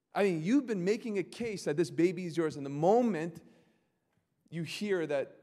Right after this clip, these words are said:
this baby can be killed, you don't even hesitate. Here's the principle behind it. She professed one thing, but her actions betrayed her. She confessed one thing, but her deeds denied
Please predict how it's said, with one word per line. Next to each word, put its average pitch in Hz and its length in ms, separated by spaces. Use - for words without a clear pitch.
this 147 120
baby 160 240
can 160 140
be 147 100
killed, 127 340
you 165 100
don't 175 160
even 160 200
hesitate. 147 680
Here's 180 220
the 160 60
principle 143 340
behind 127 340
it. - 100
She - 200
professed 190 580
one 190 220
thing, 131 460
but 143 120
her 143 100
actions 151 420
betrayed 135 460
her. 104 160
She 175 340
confessed 220 540
one 208 180
thing, 165 420
but 160 100
her 151 160
deeds 151 560
denied 151 800